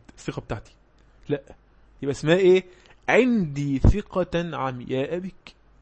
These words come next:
أو "أثق فيك ثقة عمياء". يبقى هنا ج-، العربي الرقيق حولته إيه؟ لأسلوب يفهمه أهل اللغة.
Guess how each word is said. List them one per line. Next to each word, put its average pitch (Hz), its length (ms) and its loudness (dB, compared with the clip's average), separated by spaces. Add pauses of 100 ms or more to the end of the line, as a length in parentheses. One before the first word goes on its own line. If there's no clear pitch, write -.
(440)
أو 147 260 2
"أثق 220 540 4
فيك 170 440 -6
ثقة 165 540 0
عمياء". 185 460 -2
يبقى 120 180 -10
هنا 135 100 -8
ج-، 135 180 -12
العربي 139 440 2
الرقيق 127 540 -6
حولته 131 460 -8
إيه؟ 143 260 -2 (380)
لأسلوب 147 340 -6
يفهمه 147 340 -4
أهل 139 80 -4
اللغة. 135 320 -6